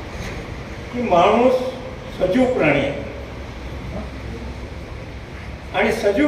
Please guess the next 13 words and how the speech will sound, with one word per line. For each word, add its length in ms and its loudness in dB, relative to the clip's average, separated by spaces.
प्राणी 280 8
असल्यामुळं 800 6
एक 320 8
ना 180 8
एक 280 4
दिवस 340 0
त्याला 180 2
मृत्यू 420 0
अटळ. 280 2
जगात 1300 2
अमर 360 10
कोणीच 340 6
नसतं, 320 -4